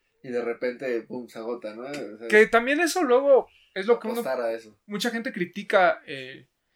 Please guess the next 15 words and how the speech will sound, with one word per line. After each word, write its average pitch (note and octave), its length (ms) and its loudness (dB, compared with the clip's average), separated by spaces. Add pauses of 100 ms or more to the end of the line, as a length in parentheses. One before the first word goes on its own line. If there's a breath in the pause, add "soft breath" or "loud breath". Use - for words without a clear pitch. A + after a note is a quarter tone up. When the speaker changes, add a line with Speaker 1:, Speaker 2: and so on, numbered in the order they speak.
(280)
Speaker 2:
esta G#3+ 440 0
como, C#3 520 -12
vamos C#3+ 240 -14
a E3 40 -8
llamarlo, C#3 300 -8
esta D#3+ 160 -10
flojera E3+ 640 -2
de C#3 140 -6
diseño D3 480 -10
que D3 100 -20
tienen D3 260 -8
a C#3+ 80 -4
veces C3 280 -14
las B2+ 160 -14
marcas, C#3+ 500 -4